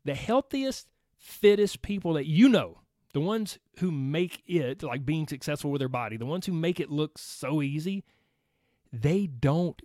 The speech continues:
constantly watch their weight. I don't watch my weight. I weigh once every blue moon. <laughs> Those people might step on the scale every now and then,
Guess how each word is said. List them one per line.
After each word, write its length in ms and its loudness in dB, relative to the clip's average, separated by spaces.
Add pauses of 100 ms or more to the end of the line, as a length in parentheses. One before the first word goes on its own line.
constantly 720 -2
watch 440 -4
their 180 -2
weight. 500 -4 (1120)
I 140 -6
don't 280 0
watch 260 -6
my 180 -4
weight. 400 -2 (640)
I 160 -4
weigh 220 0
once 280 -2
every 180 0
blue 220 -2
moon. 400 0 (320)
<laughs> 80 2 (920)
Those 200 6
people 320 0
might 300 -4
step 220 -2
on 120 -4
the 80 -4
scale 320 -2
every 160 -4
now 180 -4
and 100 -4
then, 280 -2